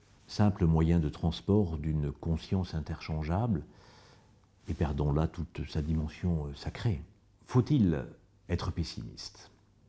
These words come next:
À tous ceux qui craindraient que cela n'aille trop loin dans le sens du post-humanisme, je répondrai que cette problématique du rapport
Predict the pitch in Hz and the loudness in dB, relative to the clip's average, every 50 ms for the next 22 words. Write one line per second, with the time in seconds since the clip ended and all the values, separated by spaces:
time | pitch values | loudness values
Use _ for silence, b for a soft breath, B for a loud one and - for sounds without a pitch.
0 | - - - _ _ - 98 98 - 139 135 127 - - - 87 - - 87 85 | -20 -20 -20 _ _ 0 0 2 2 0 0 -2 -2 -2 -2 -2 -2 0 2 2
1 | 82 78 - - - - 87 85 85 - 101 113 113 - - 76 73 - - - | 2 2 0 -4 -4 2 2 4 4 4 2 2 2 0 -2 -4 -4 -6 -8 -8
2 | 73 69 69 69 69 67 71 78 82 80 71 - - 104 98 80 76 78 78 90 | -6 -4 -4 -4 -4 -2 0 2 2 2 2 0 -2 0 2 2 2 4 2 2
3 | 107 110 95 78 73 73 71 67 - - 90 87 87 82 - - - b b b | 2 2 0 -2 -2 -4 -4 -6 -6 -6 -4 -4 -4 -6 -8 -14 -20 b b b
4 | b b b b b b b b b _ - 71 71 69 - - - 117 107 - | b b b b b b b b b _ -12 -10 -8 -8 -2 4 6 6 6 6
5 | - - 85 78 73 71 76 85 113 131 120 - - - 80 73 - - _ _ | 2 0 0 0 0 0 0 2 2 2 0 -2 -6 -8 -8 -8 -10 -16 _ _
6 | _ _ _ _ _ _ _ _ _ _ _ _ _ _ _ - - b b b | _ _ _ _ _ _ _ _ _ _ _ _ _ _ _ -20 -20 b b b
7 | b b b b b b b _ _ _ _ _ - 98 101 101 131 - - 101 | b b b b b b b _ _ _ _ _ 4 6 8 8 8 6 6 6
8 | 104 92 98 110 127 135 139 123 - - _ _ - 110 98 - 113 - - 92 | 6 6 6 6 6 6 6 4 2 -2 _ _ -2 0 2 2 2 2 4 2
9 | 85 - - - 101 98 101 95 90 87 - - 120 110 87 87 82 80 82 82 | 2 2 2 4 6 8 8 8 8 6 4 2 0 2 2 2 2 2 0 0
10 | - 101 107 110 101 90 - - - - | 0 0 0 0 0 -2 -6 -10 -18 -20